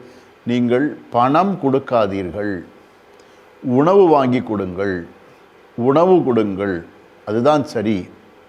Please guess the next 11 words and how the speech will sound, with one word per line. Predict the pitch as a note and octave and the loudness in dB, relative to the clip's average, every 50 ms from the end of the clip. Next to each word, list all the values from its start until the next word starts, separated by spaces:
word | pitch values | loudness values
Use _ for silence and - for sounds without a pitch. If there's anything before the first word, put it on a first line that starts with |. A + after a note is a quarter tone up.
| _ - _ _ _ _ - - | _ -20 _ _ _ _ -14 -8
என்ன | A2+ B2+ D3 F#3+ - | -6 -2 0 0 0
காரணம்னு | - D3+ D3 D3 D3 D3 C3+ A#2+ | 2 2 2 2 2 0 -2 -4
சொன்னா, | - A2+ G2 F#2 F2+ F#2 G2+ G#2 G#2+ - - - - _ _ - - - - - - - - _ _ _ _ _ - | -6 -8 -10 -8 -6 -6 -6 -6 -8 -12 -16 -20 -20 _ _ -20 -20 -20 -20 -20 -20 -20 -20 _ _ _ _ _ -2
பணம் | D3+ C#3+ D#3 F3+ G#3 G#3+ G#3+ F3+ E3 | 0 2 4 4 4 2 2 2 2
போடுவதால் | E3 D#3+ D3 C#3 B2+ G#2+ F#2+ G2 G2 G2 G#2+ C3+ E3+ E3+ E3+ - - - - - | 4 4 4 4 4 2 2 2 2 2 2 2 0 -2 -4 -6 -12 -20 -20 -10
அது | - A2 A#2 A#2+ D3 D#3 D#3+ D3+ | -8 -6 -2 0 2 2 2 2
ஒரு | C3+ C3+ C3+ B2 | 2 2 0 -2
பெரிய | - - C3+ C#3 D#3 E3+ F#3 F#3 F#3 E3 | -2 -2 0 2 2 2 4 2 2 2
ஒரு | D3+ D#3 D3+ - | 2 0 -2 -4
தொழிலாக | - - D3 D3 E3+ E3+ E3+ E3 E3 D3+ C#3 C#3+ B2+ | -6 -4 0 0 2 4 4 4 2 2 0 -2 -4
மாறி | A#2 G#2+ G2+ G#2+ G#2+ G#2 A#2+ D3 E3+ F3+ | -2 -4 -2 -2 -2 0 0 -2 -4 -4